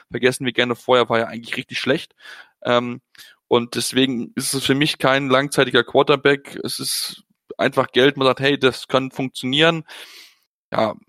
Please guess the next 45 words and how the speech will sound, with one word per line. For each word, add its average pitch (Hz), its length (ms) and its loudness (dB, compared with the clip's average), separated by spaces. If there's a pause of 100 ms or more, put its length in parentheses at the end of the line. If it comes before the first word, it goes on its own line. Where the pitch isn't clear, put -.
(400)
finde 139 220 0
ich 139 100 -6
jetzt, - 440 -2
er 120 60 2
hat - 120 -4
mich 127 140 -4
jetzt - 180 0
noch 117 80 0
nicht 120 200 -2
so 127 200 2
überzeugt, 113 460 4
dass 101 120 -2
man 107 140 0
sagen 107 220 2
kann, 107 160 -2
hey, 110 100 -2
das 113 220 -2
Geld 110 200 2
hat 117 120 -4
er 104 80 4
auf - 120 -4
jeden 110 140 -2
Fall 113 120 -4
schon 113 160 -6
mal - 40 -4
eingespielt. 110 460 -6
Also 107 180 -4
das 107 180 -2
ist 113 140 -6
für 117 100 -4
mich 113 280 -2
ein - 440 -14
sehr, 120 120 4
sehr 120 100 6
spannendes 117 380 2
Thema. 123 260 4
Auch 113 240 0
Leonard 113 380 2
Fournette 117 420 -2
auch - 180 -6
nicht 117 280 -8
mehr, 110 240 0
der 113 180 -2
da 113 100 2
mal 107 220 0